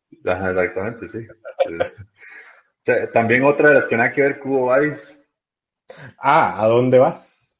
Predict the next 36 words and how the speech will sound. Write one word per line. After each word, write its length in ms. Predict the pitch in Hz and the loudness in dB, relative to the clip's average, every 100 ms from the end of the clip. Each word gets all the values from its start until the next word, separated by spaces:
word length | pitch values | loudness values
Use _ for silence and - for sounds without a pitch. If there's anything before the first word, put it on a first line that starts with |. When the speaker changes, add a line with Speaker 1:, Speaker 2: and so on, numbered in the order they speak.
| - | -10
Speaker 2:
Al 200 | 104 101 | -8 -4
Speaker 1:
Sí. 160 | - | 0
Speaker 2:
cine. 200 | 165 107 - | 0 0 -4
A 100 | 110 | 0
ver 180 | 131 131 | 0 2
qué, 320 | 160 139 - | 2 2 -2
Cubadis. 560 | - 117 143 110 - - - | -2 2 2 2 -4 -14 -2
¿Y 80 | 143 | 0
eso 160 | 175 | 2
qué 100 | 180 | 0
significa? 460 | 151 151 180 185 - | -2 -2 -2 -4 -10
¿A 140 | 98 | -6
dónde 280 | 110 127 127 | -2 0 2
vas? 400 | 127 151 - - 117 | 2 0 -8 -18 -10
Al 160 | 110 | -6
cine. 320 | 131 185 - - | -2 -2 -4 -14
A 120 | 104 | 0
ver 140 | 131 131 | 0 2
qué, 220 | 170 139 110 | 0 -2 -6
Cubadis. 500 | 98 120 156 - - _ | -4 -2 -2 -4 -10 _
¿Y 80 | 135 | 0
eso 180 | 156 165 | 2 2
qué 80 | 135 | 2
significa? 500 | 165 139 180 180 - | 2 4 4 2 -6
<laughs> 60 | - | -10
Speaker 1:
Ese 560 | - - - 196 - | -8 -8 -6 -4 0
es 180 | 147 151 | -2 -2
un 160 | 165 160 - | -6 -6 -2
clásico 400 | 165 160 156 151 | 2 4 2 0
chiste 280 | - 147 170 | 0 -2 0
de 60 | 143 | 0
Andrei 680 | 123 123 131 139 147 - _ 202 | 0 0 0 0 -4 -10 _ -2
clásico, 540 | 190 185 165 143 120 | 2 4 4 2 2
sí, 60 | 143 | 2
pues. 140 | 143 131 - - - - - 127 - - - 185 - _ _ _ | 2 -2 -6 -10 -10 -10 -12 -12 -14 -16 -14 -14 -14 _ _ _
Speaker 2:
Buenísimo. 520 | 117 127 151 135 110 | -2 0 2 2 0